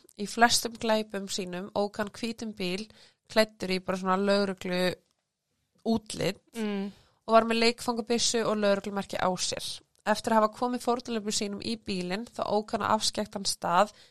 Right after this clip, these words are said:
Speaker 1: stöðvaði bílinn og nauðgaði börnunum.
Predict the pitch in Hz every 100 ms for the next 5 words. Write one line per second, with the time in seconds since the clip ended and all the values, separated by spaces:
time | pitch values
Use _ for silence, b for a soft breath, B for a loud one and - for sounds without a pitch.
0 | b - - 202 208 247 254 226 190 190
1 | 202 233 _ 208 202 185 185 190 190 190
2 | 175 - - 196